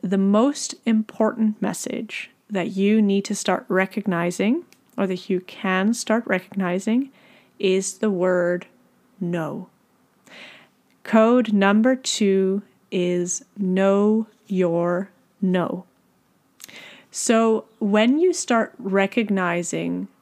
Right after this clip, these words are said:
when your body tells you no, and you start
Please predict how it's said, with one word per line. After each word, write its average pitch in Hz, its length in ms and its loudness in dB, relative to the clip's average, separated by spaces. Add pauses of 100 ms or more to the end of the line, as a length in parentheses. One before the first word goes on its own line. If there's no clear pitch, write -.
(160)
when 196 200 2
your 202 120 0
body 185 320 0
tells 196 380 0
you 196 140 0
no, 185 480 0 (680)
and 185 300 -4
you 196 100 -2
start 190 680 -2